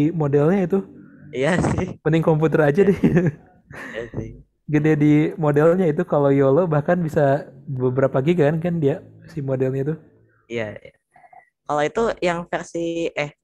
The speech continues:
Speaker 2: ada saran nggak, Kak, komputer server yang compact gitu? Soalnya
Speaker 1: Komputer
Speaker 2: kan saya juga
Speaker 1: server.
Speaker 2: rencana mau bangun server storage daripada
Speaker 1: Ah.
Speaker 2: pakai G Drive kan bayar.
Speaker 1: Ah.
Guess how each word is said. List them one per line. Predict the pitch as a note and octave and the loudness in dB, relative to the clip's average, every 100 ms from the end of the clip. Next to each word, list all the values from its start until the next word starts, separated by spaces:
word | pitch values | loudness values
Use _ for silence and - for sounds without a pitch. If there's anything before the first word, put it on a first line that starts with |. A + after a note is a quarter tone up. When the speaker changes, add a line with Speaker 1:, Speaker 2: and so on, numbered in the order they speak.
| _ | _
Speaker 2:
ada | D#3 D#3+ | -8 -6
saran | F3 A3 | -8 -8
nggak, | G#3+ C3+ | -8 -6
Kak, | - _ | -8 _
komputer | C#3+ C#3+ D3 D3 | -10 -10 -10 -12
server | C#3+ C#3+ F3 | -12 -12 -10
yang | E3 D#3 | -10 -8
compact | C#3+ D#3 F3 | -8 -8 -12
gitu? | - - _ _ _ _ _ _ _ _ | -14 -20 _ _ _ _ _ _ _ _
Soalnya | - A2 D3+ | -8 -4 -4
Speaker 1:
Komputer | |
Speaker 2:
kan | F#3+ | -2
saya | F#3 C3 | -2 -2
juga | D#3+ | -2
Speaker 1:
server. | D3 | -4
Speaker 2:
rencana | C3+ D#3+ | -4 -6
mau | E3+ D3+ | -4 -2
bangun | C#3 C#3 C3+ | -4 -4 -6
server | C3+ C#3+ C3+ | -8 -8 -12
storage | - A2 A#2+ B2+ - - _ - | -8 -6 -4 -8 -12 -20 _ -8
daripada | B2+ - A#2 | -6 -4 -4
Speaker 1:
Ah. | C3 | -2
Speaker 2:
pakai | C3 B2 | -4 -6
G | B2 | -8
Drive | C3+ C#3 - | -8 -8 -6
kan | C#3 | -8
bayar. | A2+ A#2 A#2+ - _ _ _ - _ - | -6 -6 -8 -12 _ _ _ -20 _ -8
Speaker 1:
Ah. | B2+ C3 C3 B2+ B2 | -4 -2 -2 -4 -6